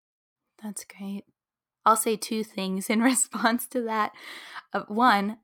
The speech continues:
I absolutely love that you keep saying, "I felt called,"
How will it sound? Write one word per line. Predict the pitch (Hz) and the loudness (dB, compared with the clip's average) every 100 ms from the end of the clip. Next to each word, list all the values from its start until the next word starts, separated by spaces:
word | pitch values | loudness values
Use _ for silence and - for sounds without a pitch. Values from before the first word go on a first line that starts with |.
| - | 2
I | 208 208 202 _ _ - | 2 2 -2 _ _ 2
absolutely | 226 226 - 247 247 254 247 | 4 4 2 2 2 2 2
love | 226 208 196 190 180 190 | 2 4 4 4 2 -2
that | 190 | -6
you | 190 190 | -4 -8
keep | - 214 202 | -6 -8 -8
saying, | - 190 185 180 - | -6 -4 -2 -4 -6
"I | 180 180 | -6 -8
felt | - 196 - _ | -4 -4 -4 _
called," | - 175 175 180 214 - | -8 -4 -2 0 -2 -4